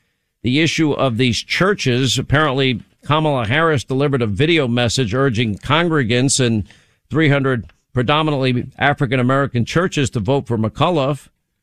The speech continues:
And now that is being raised in apparent violation of federal law, and apparently she's not allowed to do, and that is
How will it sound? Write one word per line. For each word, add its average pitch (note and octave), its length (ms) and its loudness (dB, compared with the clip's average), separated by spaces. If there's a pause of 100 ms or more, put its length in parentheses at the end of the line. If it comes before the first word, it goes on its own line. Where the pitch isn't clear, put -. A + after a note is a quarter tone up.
(520)
And A2+ 100 -4
now D3 200 0
that C3+ 160 0
is B2 120 0
being C3 280 0
raised C#3 340 0
in - 60 -2
apparent D3 500 0
violation C3+ 720 0
of G#2 120 -2
federal B2+ 400 0
law, C#3 640 -2 (1120)
and G#2+ 100 -4
apparently B2+ 420 0
she's G#2+ 200 0
not B2+ 180 2
allowed B2 360 0
to G#2 80 -6
do, C#3 360 0
and A#2+ 100 0
that B2 180 0
is B2 540 0